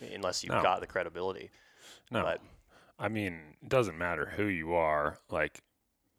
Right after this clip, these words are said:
Speaker 2: if you're the best photographer in the industry and you wanna come shoot,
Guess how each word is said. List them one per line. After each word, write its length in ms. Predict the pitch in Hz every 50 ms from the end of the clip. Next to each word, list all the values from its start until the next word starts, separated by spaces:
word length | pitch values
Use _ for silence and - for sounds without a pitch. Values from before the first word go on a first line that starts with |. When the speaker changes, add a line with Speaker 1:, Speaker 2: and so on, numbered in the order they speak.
| _ _ _ _ _ -
Speaker 2:
if 200 | - - - -
you're 140 | - 101 101
the 80 | 92 78
best 320 | - 82 85 87 - -
photographer 640 | - - - 92 85 85 85 85 78 - 87 85 80
in 80 | 80 76
the 80 | 76
industry 720 | 78 85 87 85 78 - - - 78 78 76 78 76 73 - _ _ _ - - - - - _ _ _ - -
and 160 | - 90 85
you 100 | 87 87
wanna 200 | 87 87 85 82
come 420 | - - 87 80 78 76 76 76 - _ _
shoot, 440 | - - - - - 92 85 85